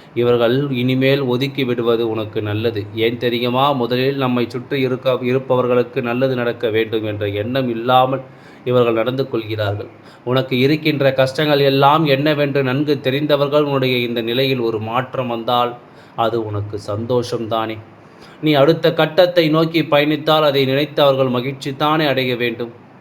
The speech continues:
அதை விடுத்து எங்கே உனக்கு நல்லது நடந்து விடுமோ, எங்கே உனக்கு வாழ்க்கையில் சந்தோஷம் கிடைத்து விடுமோ என்று சொல்லி இவர்கள் நடக்கின்ற அத்தனை நல்ல விஷயங்களிலும் முனங்கல்களை கொண்டு வருகிறார்கள்.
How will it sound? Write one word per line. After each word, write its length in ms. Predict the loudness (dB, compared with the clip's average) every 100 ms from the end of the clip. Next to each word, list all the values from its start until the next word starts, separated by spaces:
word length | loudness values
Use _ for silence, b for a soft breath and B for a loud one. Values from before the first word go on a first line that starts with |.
| -12
அதை 260 | -4 -2 -2
விடுத்து 420 | -4 -4 -4 -4 -2
எங்கே 400 | -2 -2 -2 0 2
உனக்கு 360 | 0 -4 -4 -4
நல்லது 380 | -4 -2 -2
நடந்து 320 | -2 -2 -4 -4
விடுமோ, 440 | -4 -4 0 2 2 0
எங்கே 380 | -4 -4 0 0 0
உனக்கு 360 | -2 -4 -4 -4
வாழ்க்கையில் 560 | 0 -2 -2 -6 -6
சந்தோஷம் 600 | -8 -6 -4 -2 -4 -8 -8
கிடைத்து 380 | -6 -6 -6
விடுமோ 420 | -6 -4 -2 0 0 0
என்று 340 | -2 -4 -6 -6 -8 -14 B B B B
சொல்லி 320 | -2 0 0
இவர்கள் 360 | -2 -2 -2 -4
நடக்கின்ற 560 | -4 -4 -4 -4 -4 -2
அத்தனை 400 | -4 -4 -4 -2
நல்ல 220 | -2 -2 -4
விஷயங்களிலும் 720 | -4 -6 -6 -4 -4 -4 -6
முனங்கல்களை 600 | -4 -6 -4 -4 -4 -6 -6
கொண்டு 340 | -6 -6 -4
வருகிறார்கள். 600 | -4 -6 -8 -10 -10 -14